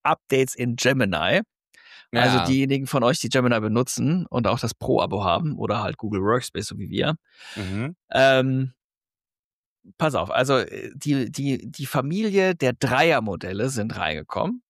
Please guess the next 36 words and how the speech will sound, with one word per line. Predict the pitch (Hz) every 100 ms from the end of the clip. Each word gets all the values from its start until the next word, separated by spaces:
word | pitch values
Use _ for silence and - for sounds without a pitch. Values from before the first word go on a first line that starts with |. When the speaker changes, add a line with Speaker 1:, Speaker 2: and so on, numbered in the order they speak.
| _ 107
Speaker 1:
Also, | 120 123 131 120 87
ihr, | 120 120 82
ihr | 123
habt | - 160
jetzt, | 151 - - -
w-, | - - 160 - 120
wenn | 135 151
ihr | 123 127 117
in | 123
Gemini | 123 127 117
reingeht, | 104 127 170 160 -
habt | - -
ihr | 110
drei | 98 90
Auswahlmöglichkeiten. | 185 - 175 180 175 - 185 160
Fast, | - 220 226 196 - - - -
Thinking | 180 - 170 -
und | 113 - -
Pro. | - 95 170 - _ -
Alles | 127 175 82
ist | 135
jetzt | 139 120
Speaker 2:
Mhm. |
Speaker 1:
mit | 113
Gemini | 113 104 87 92
drei. | 101 95 127 240 - - - - -
Fast | - - - 131 147 165 226 -
und | - 123 -
Thinking-Modus | - 240 240 123 113 101 101 160 233 - -
sind | 113 123 123 - _ _ -
beides | 110 160 165 -
Gemini | - 117 131 123 107
Flash | - 107 101 214
vom | - - 120
Modell | 113 92 147
her. | 175